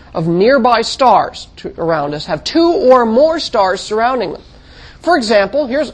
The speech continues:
here's a good example. For a long time, people thought that the North Star, Polaris, was a binary star. It was just discovered in the last few months that Polaris is, in fact, a triple star system.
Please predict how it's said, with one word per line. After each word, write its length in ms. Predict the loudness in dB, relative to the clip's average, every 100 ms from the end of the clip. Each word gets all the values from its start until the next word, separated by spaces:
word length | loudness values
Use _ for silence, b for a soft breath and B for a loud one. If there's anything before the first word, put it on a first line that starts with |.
| -6
here's 160 | -4
a 20 |
good 120 | 0 -2
example. 440 | -2 -6 -6 -8
For 160 | 0 2
a 60 |
long 260 | 6 4 2
time, 320 | 0 0 0
people 320 | -2 -2 -2
thought 320 | 2 2 2
that 100 | -2
the 60 | -2
North 300 | 4 4 2
Star, 380 | -4 -4 -4 -4
Polaris, 680 | -4 0 4 4 2 -4
was 140 | -6 -4
a 40 |
binary 400 | -2 2 2 2
star. 380 | -2 -4 -4 -6 -16 -20 b b b b b b b b b
It 60 |
was 120 | 2 4
just 160 | 2
discovered 540 | 0 -2 4 6 6 4
in 80 |
the 80 | 2
last 360 | 2 2 0 -4
few 160 | -2
months 340 | -2 -2 -4 -6
that 320 | -6 -6 -8
Polaris 500 | -6 -2 0 0 -2
is, 120 | -6
in 80 | -6
fact, 380 | -2 0 0 -2
a 80 | -4
triple 480 | -4 -2 0 0 -4
star 340 | -4 -4 -4
system. 480 | -6 -8 -8 -12